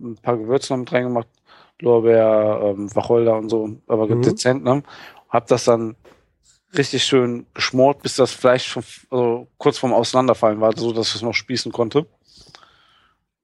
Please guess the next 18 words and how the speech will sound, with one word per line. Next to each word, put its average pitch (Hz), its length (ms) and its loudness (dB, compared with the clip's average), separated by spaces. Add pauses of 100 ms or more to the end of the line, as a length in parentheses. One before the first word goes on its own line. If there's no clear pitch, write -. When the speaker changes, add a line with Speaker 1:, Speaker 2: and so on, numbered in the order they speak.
Speaker 1:
Und, 123 480 4
ähm, 123 600 0 (560)
ach, 135 220 4
ähm, 123 420 0 (140)
übrigens, 123 340 -6
ja, 120 120 6
genau. 120 380 0 (320)
Ich - 60 -12
hab 127 120 0
so 127 140 0
ein, 120 220 -6
mein 117 160 0
Vater 131 280 0
hat - 100 -2
aus - 160 -8
Bayern 123 440 2
so 113 120 -6
einen, 110 240 -12